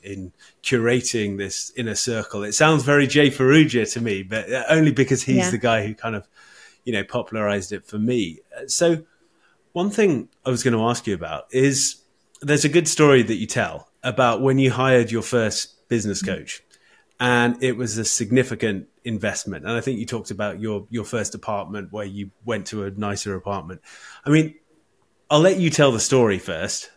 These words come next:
Speaker 1: um, about telling your parents and, and, and all that, but how you deal with detractors, how you deal with people who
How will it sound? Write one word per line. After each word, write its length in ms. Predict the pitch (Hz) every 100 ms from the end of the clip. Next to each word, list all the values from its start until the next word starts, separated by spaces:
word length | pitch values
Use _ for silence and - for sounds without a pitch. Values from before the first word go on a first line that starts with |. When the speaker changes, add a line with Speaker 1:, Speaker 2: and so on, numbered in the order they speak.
| -
Speaker 1:
um, 500 | 104 101 98 95 95 -
about 320 | 120 120 98
telling 260 | 135 117
your 100 | 107
parents 500 | - 113 101 90 82
and, 180 | 98 90 87
and, 160 | 87 -
and 200 | 113 117
all 120 | 110
that, 320 | 110 104 -
but 240 | 139 143 - - - _ _ _
how 340 | - - 160 170
you 240 | 147 151
deal 600 | 135 139 135 123 120 98
with 560 | 101 120 123 120 110 -
detractors, 680 | 117 - 135 - - -
how 340 | - - 123 131
you 240 | 117 123
deal 400 | 107 123 120 107
with 460 | 104 107 101 95 -
people 420 | 120 110 107 98
who 420 | 82 107 104 98